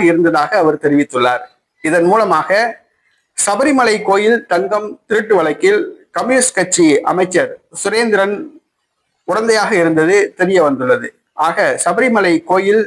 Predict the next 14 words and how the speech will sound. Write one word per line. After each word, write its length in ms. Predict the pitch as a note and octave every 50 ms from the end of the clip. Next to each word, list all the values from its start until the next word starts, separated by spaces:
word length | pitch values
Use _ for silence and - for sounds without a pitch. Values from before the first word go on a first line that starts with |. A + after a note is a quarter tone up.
| - -
தங்கம் 400 | E3+ E3+ F#3+ F3+ G3 F#3+ G3+ G#3+ - C4 - _ _ _ _ _ _ _ _ _ -
கடத்தப்பட்ட 460 | E3 F#3 G3 - A3+ G#3 G3+ E3+ E3 D#3+ D3
வழக்கில், 400 | D3 D3+ D3 D3 F#3 G3+ G#3+ G#3 - - - _
திருடப்பட்ட 440 | - A3 A3+ A3+ A3+ - G3 F3 - D#3+ D3
வழக்கில் 380 | C#3 D#3 D3 D3 - G3 D#4 D#4 D3+ - _ _ -
கம்யூனிஸ்ட் 360 | E3 F#3+ A3+ A#3 - - - F3+
கட்சி 200 | E3 E3+ - D#3+ C#3+
அமைச்சர் 400 | D#3+ E3 E3 E3 - D#3+ C3 B2 - - - D3+ -
சுரேந்திரன் 520 | - F#3+ G3+ G#3+ A3 G#3 G3+ G3 G3+ G#3+ - - - - _ -
விரைவில் 420 | D#3+ F3+ F#3 G#3 G3+ G#3 G#3 G3+ G3+ - -
கைதாவார் 520 | E3 F3 G3+ G#3 F#3+ F3+ F3 E3+ D#3+ D#3 C#3+
என்று 220 | C#3+ D3 D#3+ F3 F3+ F3+ - -
எதிர்பார்க்கப்படுகிறது. 960 | D3+ D#3+ F3 F3 F3 D#3+ - - D3+ C#3+ C3+ C3 C3+ C3+ C3+ C3 C#3 F3 G#3 A#4+ - - _ _ _ _ _ _ _ _ _ _ _ _ -
இது 220 | F#3 F#3 F3+ E3